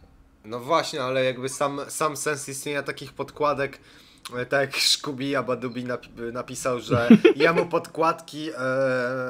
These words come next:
Speaker 1: uspokajają bas, czy coś takiego.
Speaker 2: Nie wiem, stary, to jest jakieś, jakieś, jakieś placebo ostre.
Speaker 1: Do-
Speaker 2: Straszna rzecz.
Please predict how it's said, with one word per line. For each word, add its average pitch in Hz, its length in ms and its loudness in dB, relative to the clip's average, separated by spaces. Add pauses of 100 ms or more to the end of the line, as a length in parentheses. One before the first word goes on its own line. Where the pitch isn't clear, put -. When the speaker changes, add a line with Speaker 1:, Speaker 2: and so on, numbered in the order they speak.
(160)
Speaker 1:
uspokajają 139 800 -2
bas, 147 400 0
czy - 120 -18
coś - 200 -14
takiego. 107 540 -4 (1120)
Speaker 2:
Nie 123 180 -4
wiem, 117 120 -2
stary, 113 300 4
to 110 120 0
jest 113 180 0
jakieś, 107 400 -2
jakieś, 107 520 -4
jakieś - 300 -10
placebo 104 560 0
ostre. 82 380 -2 (760)
Speaker 1:
Do- 135 140 0
Speaker 2:
Straszna 110 480 2
rzecz. 92 320 0